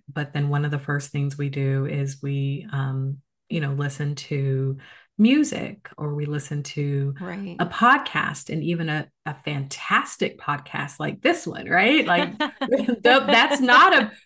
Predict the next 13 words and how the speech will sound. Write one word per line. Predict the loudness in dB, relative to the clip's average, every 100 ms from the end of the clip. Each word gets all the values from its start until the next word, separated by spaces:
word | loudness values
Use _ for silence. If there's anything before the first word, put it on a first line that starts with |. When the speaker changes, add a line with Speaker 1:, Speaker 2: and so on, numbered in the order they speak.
| -4
Speaker 1:
none | -2 0 2 0 0 0
of, |
listening | -2 -4 -6 -10
to | -10
music, | -12 -10 -10 -8 -8 -10
actually | -12 -12 -10 -10
listening | -10 -16 -16 -14
to | -14
podcasts, | -12 -8 -8 -10 -14 -12
those | -12 -12 -8
things | -6 -6 -8
are | -10
not, | -10 -8 -6 -6 -10